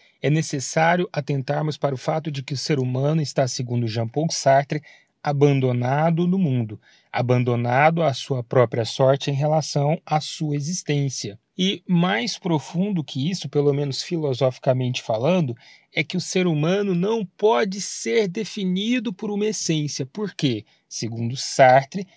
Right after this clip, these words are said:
a existência precede a essência. Uma citação do livro O Existencialismo é o Humanismo, um livro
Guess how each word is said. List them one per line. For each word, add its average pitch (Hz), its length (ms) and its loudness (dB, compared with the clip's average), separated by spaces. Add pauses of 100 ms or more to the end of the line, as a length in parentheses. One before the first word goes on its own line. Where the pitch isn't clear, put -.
(140)
a 120 140 -2
existência 156 880 -2
precede 175 480 0
a 214 60 0
essência. 131 540 -4 (260)
Uma 156 320 6
citação 180 720 2
do 147 160 0
livro 160 600 0
O 151 120 2
Existencialismo 156 920 0
é 139 60 0
o 131 120 2
Humanismo, 123 680 -2 (320)
um 220 100 -8
livro 170 480 -2